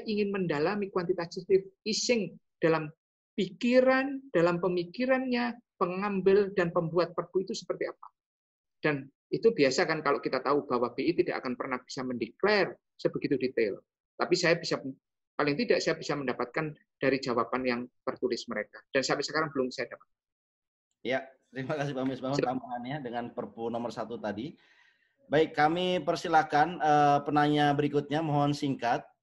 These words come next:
Speaker 2: Pak Ramli Kamidin, Pak Andi Kuncoro, Pak Erasnita, Pak Rosna Wintang, dan Daeng Pasorong. Saya per-, mungkin persilakan Pak Erasnita dulu, Pak Erasnita.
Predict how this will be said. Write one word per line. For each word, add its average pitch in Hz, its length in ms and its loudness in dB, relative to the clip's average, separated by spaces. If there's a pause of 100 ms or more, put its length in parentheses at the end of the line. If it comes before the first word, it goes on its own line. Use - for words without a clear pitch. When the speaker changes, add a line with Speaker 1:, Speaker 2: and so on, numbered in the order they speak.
(380)
Speaker 2:
Pak - 220 -6
Ramli 135 320 2
Kamidin, 143 640 0
Pak - 240 -2
Andi 131 400 -2
Kuncoro, 139 880 -2 (160)
Pak 156 240 4 (320)
Erasnita, 139 960 2 (720)
Pak 127 240 4
Rosna 139 480 2
Wintang, 139 480 2
dan 123 240 0
Daeng 127 400 2 (240)
Pasorong. 143 560 2 (240)
Saya 175 240 2
per-, - 160 -4
mungkin 190 240 0
persilakan 190 640 0
Pak 156 560 6
Erasnita 151 560 2
dulu, 147 240 4
Pak 117 160 2
Erasnita. 104 560 -8